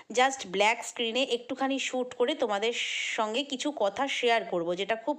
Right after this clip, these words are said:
দরকারি বলে আমার মনে হয়েছে। আর আমি চাইবো তোমরা, আহ, স্কিপ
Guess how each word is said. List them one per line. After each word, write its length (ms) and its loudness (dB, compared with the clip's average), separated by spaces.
দরকারি 440 0
বলে 200 0
আমার 180 -2
মনে 220 -2
হয়েছে। 300 -6
আর 160 4
আমি 260 -2
চাইবো 380 2
তোমরা, 400 0
আহ, 240 -2
স্কিপ 360 -4